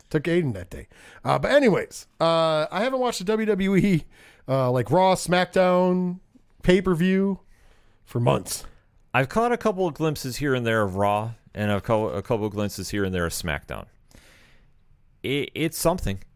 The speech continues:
Speaker 1: I mean, I hear the news coming across the wire, and I see some of the clips on YouTube, but I've not watched the product. I can't really say it. Uh, he says, "I have not watched N X T in the two point oh era."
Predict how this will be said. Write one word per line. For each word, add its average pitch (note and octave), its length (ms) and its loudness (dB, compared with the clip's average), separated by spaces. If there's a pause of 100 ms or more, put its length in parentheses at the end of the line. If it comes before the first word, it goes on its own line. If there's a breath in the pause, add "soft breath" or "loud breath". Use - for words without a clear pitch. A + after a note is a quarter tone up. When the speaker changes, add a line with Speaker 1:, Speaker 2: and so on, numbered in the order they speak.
(320)
Speaker 1:
I F3 100 2
mean, A3 120 4
I G#3 120 2
hear B3 220 0
the G3+ 120 4
news E3+ 480 4
coming D3+ 240 2
across C#3 300 2
the C#3 100 0
wire, C#3+ 440 4
and C3 120 0
I B2+ 60 0
see F3 220 -2
some C#3+ 220 0
of B2+ 60 -2
the A#2+ 80 -4
clips - 320 -4
on A#2 140 0
YouTube, G#2+ 460 -6
but G2+ 80 -10
I've A#2+ 160 -4
not D#3 320 0
watched C3 520 -6
the A#2 60 -10
product. B2 340 -4
I B2 80 -6
can't B2+ 220 -6
really A#2 120 -8
say B2 140 -10
it. G2 200 -14 (640 soft breath)
Uh, B2+ 720 -2
he B2+ 200 -10
says, D#3+ 200 -2
"I F3+ 100 2
have F3 120 0
not G3 160 2
watched G3+ 240 0
N G#3+ 140 0
X G3+ 100 -2
T A3+ 80 -2
in A3 80 4
the G3 60 0
two A#3 120 -2
point A3+ 220 0
oh B3 160 2
era." B3+ 220 2